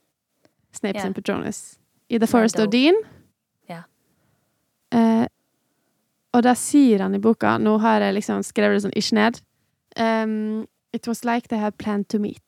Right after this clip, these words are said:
Speaker 1: He knew it was for him." Han Harry,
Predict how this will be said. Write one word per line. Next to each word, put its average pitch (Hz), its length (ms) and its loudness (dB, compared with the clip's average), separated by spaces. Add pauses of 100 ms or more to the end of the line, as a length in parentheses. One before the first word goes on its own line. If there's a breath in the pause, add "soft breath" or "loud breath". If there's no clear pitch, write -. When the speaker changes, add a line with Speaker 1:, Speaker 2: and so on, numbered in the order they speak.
(560)
Speaker 1:
He - 160 -6
knew 214 280 2 (120)
it 208 140 -10
was - 320 -14
for 226 120 -12
him." 202 260 -16 (1500)
Han 226 100 -2
Harry, 220 280 -2